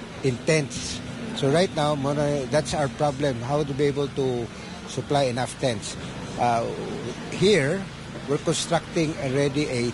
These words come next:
tent city. Uh, it, uh, within the day, they're going to start coming up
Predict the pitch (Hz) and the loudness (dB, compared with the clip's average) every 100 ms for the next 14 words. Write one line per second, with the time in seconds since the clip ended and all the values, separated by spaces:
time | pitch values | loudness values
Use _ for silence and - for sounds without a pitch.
0 | - 143 127 - 123 127 127 104 - - | 2 2 2 0 0 2 0 0 -6 -8
1 | - - - 117 113 113 107 107 104 - | -8 -8 -4 0 2 2 0 -2 -4 -6
2 | 240 - - 220 220 - - - - - | -8 -8 -4 -2 -2 -2 0 2 0 -2
3 | - - - 190 151 208 190 180 151 131 | -6 -8 -6 0 4 4 4 2 2 2
4 | 127 139 147 156 143 - 151 143 139 143 | 0 0 2 0 0 0 2 2 -2 -4
5 | 131 131 | -2 -2